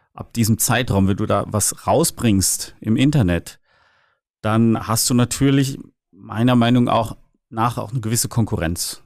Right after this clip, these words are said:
Du hast also viele Coaches, viele Leute, die Bücher über verschiedene Themen gesprochen haben. Ähm, so,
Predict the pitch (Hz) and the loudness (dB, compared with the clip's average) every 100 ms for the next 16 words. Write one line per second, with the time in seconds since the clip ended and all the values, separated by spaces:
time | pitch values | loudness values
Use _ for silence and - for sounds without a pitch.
0 | - - 101 101 110 - 95 101 95 90 | -12 -8 -2 -2 -2 -2 -4 -4 -6 -8
1 | _ _ - 113 104 - 107 101 - 107 | _ _ -6 -2 -2 -2 -2 -2 0 0
2 | 98 - - - 107 101 101 98 98 - | 2 2 -2 -2 0 2 2 2 0 -4
3 | - - 101 98 104 101 101 - 107 104 | -12 -18 -4 -2 -2 -2 -4 -4 -4 -2
4 | 95 98 104 - 92 90 - 110 113 95 | -2 -2 -4 -6 -6 -6 -4 -2 0 -2
5 | - 95 98 90 90 90 _ _ _ _ | -6 -8 -4 -4 -4 -6 _ _ _ _
6 | _ 98 95 95 95 92 - _ _ _ | _ -4 0 2 2 0 -4 _ _ _
7 | _ _ 95 92 92 | _ _ -18 -14 -12